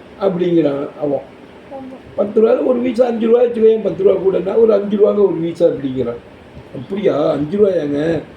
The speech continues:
Speaker 1: சரின்னு சொல்லிட்டு ஒடியாரான் திருப்பி. அரண்மனைக்கு ஒடியாந்து ராஜாட்ட சொல்றான், "ஒரு வீசை அஞ்சு ரூபாயா ராஜா, நான் போய் கேட்டுன்னு வந்துட்டேன்" அப்படின்னு சந்தோஷமா நிற்கிறான். நமக்கு மந்திரி கொடுத்துருவாருன்னு நினச்சிட்டு.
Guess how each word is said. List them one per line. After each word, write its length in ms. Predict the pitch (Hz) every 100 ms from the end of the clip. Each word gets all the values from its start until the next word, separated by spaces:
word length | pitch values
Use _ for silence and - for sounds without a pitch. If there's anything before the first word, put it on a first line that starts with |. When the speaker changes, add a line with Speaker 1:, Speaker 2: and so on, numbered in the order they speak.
| - -
Speaker 1:
சரின்னு 360 | 247 240 220 190
சொல்லிட்டு 300 | 208 202 247
ஒடியாரான் 420 | 196 220 196 175
திருப்பி. 340 | 165 151 151 - - - -
அரண்மனைக்கு 560 | 175 214 226 208 196 170
ஒடியாந்து 500 | 180 190 208 226 - - - - -
ராஜாட்ட 400 | 160 185 190 156
சொல்றான், 420 | 143 143 165 190 208 - - -
"ஒரு 240 | 131 147 160
வீசை 320 | 151 175 214
அஞ்சு 300 | 147 147 165
ரூபாயா 320 | 170 170 185
ராஜா, 380 | 160 147 147 151 - - -
நான் 140 | 147
போய் 140 | 147 160
கேட்டுன்னு 240 | 147 143 151
வந்துட்டேன்" 360 | 135 120 139
அப்படின்னு 260 | 131 165 170
சந்தோஷமா 440 | 151 160 147 175
நிற்கிறான். 300 | 165 160 151
நமக்கு 240 | 147 135 127
மந்திரி 260 | 139 160 175
கொடுத்துருவாருன்னு 680 | 147 120 131 135 139 151
நினச்சிட்டு. 320 | 123 127 117